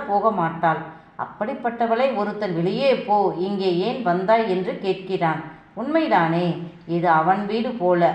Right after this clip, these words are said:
அதுதான் அப்படி திட்டுறான். "வரட்டும் இந்த அண்ணே" என்று கதிரவனை திட்டிக் கொண்டாள். கீழே இறங்கி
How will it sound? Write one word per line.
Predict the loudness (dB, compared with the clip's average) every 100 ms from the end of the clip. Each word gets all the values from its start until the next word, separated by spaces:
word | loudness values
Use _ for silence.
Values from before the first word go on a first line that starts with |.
| 0
அதுதான் | -2 0 2 4
அப்படி | 2 -2 -4 -2
திட்டுறான். | -4 -6 0 0 0 -6 -16 -20 -20 _ 2
"வரட்டும் | 6 6 2 -2 -4 -6 -8
இந்த | -4 2 2
அண்ணே" | 2 0 -2 -4 -8 -14 -20 -20 _ -8
என்று | -4 -2 0 0 2
கதிரவனை | 2 2 0 0 0 -2 -4
திட்டிக் | -6 -6 -4 -2
கொண்டாள். | 2 4 4 0 -10 -16 -20 -20 -20 _ -8
கீழே | -2 0 0
இறங்கி | -2 -2 -4